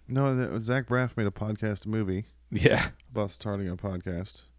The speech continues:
Speaker 1: It became easier and easier for anybody with an old mixer and some microphones in the living room.
Speaker 2: Or with a phone. Like, you can just do it. Like, have you seen, um,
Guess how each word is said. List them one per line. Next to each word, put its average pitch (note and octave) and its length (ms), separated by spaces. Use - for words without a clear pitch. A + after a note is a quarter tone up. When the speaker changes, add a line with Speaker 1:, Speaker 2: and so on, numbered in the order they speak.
Speaker 1:
It A#2 120
became B2+ 300
easier A2+ 260
and G2 220
easier G2 320
for E2 160
anybody F2+ 380
with F2 200
an E2+ 60
old F2+ 260
mixer F#2 300
and F#2 140
some F#2+ 140
microphones F#2+ 460
in G2 60
the G2 80
living F#2+ 220
room. G2 100
Speaker 2:
Or G#2 100
with G2 180
a G2 40
phone. G#2 480
Like, G2+ 160
you G#2 80
can A#2+ 80
just - 160
do A2 100
it. G#2+ 40
Like, A2 160
have C#3+ 200
you D3+ 60
seen, D3+ 340
um, B2 400